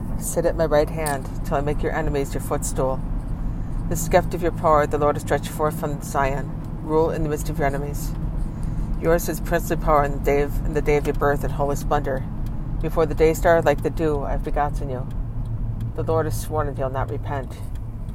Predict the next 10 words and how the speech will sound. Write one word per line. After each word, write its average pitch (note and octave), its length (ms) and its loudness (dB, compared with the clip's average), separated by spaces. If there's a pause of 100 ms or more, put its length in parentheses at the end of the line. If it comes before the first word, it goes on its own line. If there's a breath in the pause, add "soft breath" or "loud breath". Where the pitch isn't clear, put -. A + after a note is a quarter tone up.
(120)
You D#3+ 80 0
are D#3 80 0
priest - 340 -4
forever, D3 560 0
according C#3+ 340 -2
to C#3+ 60 -6
the C#3+ 100 -6
order D3 160 0
of C#3+ 60 -4
Melchizedek. C3+ 600 -6